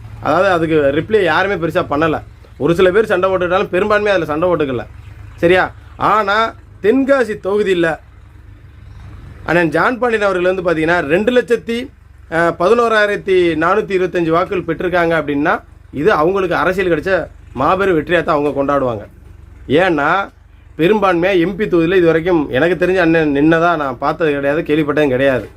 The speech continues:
சரிங்களா? முதல் முறையா நின்னு ரெண்டு லட்சத்தி சில்லற ஓட்டு வாங்கியிருக்கான பெரிய விஷயம்.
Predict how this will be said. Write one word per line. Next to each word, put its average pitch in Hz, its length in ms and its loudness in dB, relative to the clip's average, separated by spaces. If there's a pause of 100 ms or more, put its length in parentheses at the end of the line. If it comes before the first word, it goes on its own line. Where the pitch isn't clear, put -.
(320)
சரிங்களா? 143 260 2
முதல் 156 380 0
முறையா 202 220 0
நின்னு 185 640 0 (480)
ரெண்டு 180 260 0
லட்சத்தி 196 380 0 (300)
சில்லற 151 400 -2
ஓட்டு 170 420 0
வாங்கியிருக்கான 175 360 0
பெரிய 240 260 2
விஷயம். 165 340 -2